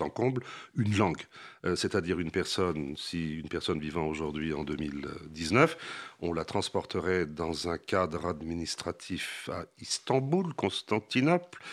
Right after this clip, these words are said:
en mille huit cent soixante-dix, il va avoir énormément de mal à comprendre ce qui s'y passe. C'est exact.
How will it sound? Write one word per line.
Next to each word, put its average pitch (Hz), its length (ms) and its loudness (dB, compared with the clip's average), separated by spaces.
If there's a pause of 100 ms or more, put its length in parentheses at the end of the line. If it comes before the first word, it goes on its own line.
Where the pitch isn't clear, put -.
(180)
en 104 280 6
mille 101 200 2
huit 101 80 4
cent 95 160 2
soixante-dix, 92 640 -2
il 92 80 0
va 85 120 0
avoir 85 200 2
énormément 80 400 0
de 80 40 0
mal 123 140 6
à 104 60 2
comprendre 92 320 0
ce - 60 -6
qui 131 60 0
s'y - 120 -4
passe. - 280 -4 (120)
C'est 117 160 0
exact. - 380 -6